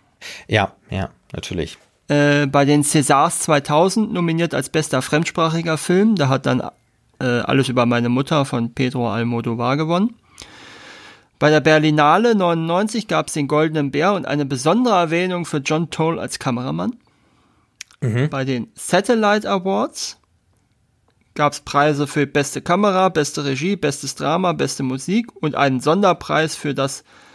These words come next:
Speaker 2: herausragende Ensemble.
Speaker 1: Mhm.
Speaker 2: Und war noch nominiert als bester Schnitt. Da hat der Soldat James Ryan gewonnen. Und bestes adaptiertes Drehbuch, da hat Gods and Monsters gewonnen. So, und jetzt kommen wir zu den Oscars.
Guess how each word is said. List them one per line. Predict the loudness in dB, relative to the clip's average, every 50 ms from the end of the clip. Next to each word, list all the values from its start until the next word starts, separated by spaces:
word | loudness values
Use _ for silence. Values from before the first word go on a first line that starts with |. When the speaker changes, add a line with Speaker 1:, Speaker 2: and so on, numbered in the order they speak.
| _ _ _ _ _
Speaker 2:
herausragende | _ -4 -4 0 4 4 4 4 2 -2 0 2 2 2 2 2 0 -2 -2 -4 -4 -6
Ensemble. | -8 -8 -6 -6 -4 -4 -4 -6 -6 -6 -6 -8 -8 -10 _ _ _ _ _ _ _ _ _ _ _ _ _ _ _
Speaker 1:
Mhm. | -4 -2 -2 -2 -4 -6 -12 -16 -16 -20 -20 -20 -20 _ _ _ -2
Speaker 2:
Und | 0 2 4
war | 4 4 4
noch | 4 2 2
nominiert | 2 2 4 4 4 4 4 4 4
als | 2 -2 -2 -4
bester | -2 _ 0 0 0 0 -2 -2
Schnitt. | -2 2 2 2 2 0 -2 -4 -2
Da | 0 0
hat | 0 0 0
der | -2 0
Soldat | 0 0 0 2 2 2 2 0 -2
James | -2 -2 -2 -2 0
Ryan | 0 2 2 2 2
gewonnen. | 0 0 0 0 0 0 -2
Und | -2 -4 -6 -2 0
bestes | -2 -2 -2 -4 -4 -2
adaptiertes | 0 0 0 -2 -2 -4 -4 -4 -4 -4
Drehbuch, | -2 -2 0 2 0 0 -2
da | -4 -4 -4 -4
hat | -4 -4 -6 -8 -4
Gods | -2 -2 -2 -2 -4
and | -4 -4 -2 -2
Monsters | 0 0 0 0 -2 -6 -8 -8 -8
gewonnen. | -10 -10 -8 -10 -10 -12 -14 _ _ _ _ _ _ _ _ _ _ _ _ _ _ _ _ _ _ _ _ -20 _ _
So, | 0 2 2
und | 2
jetzt | 2 0 -2
kommen | -2 -2 0 0
wir | -2 -2
zu | -2 -4
den | -4 -4 0
Oscars. | 0 -2 -2 0 -2 0 0 -2 -2 -6 -10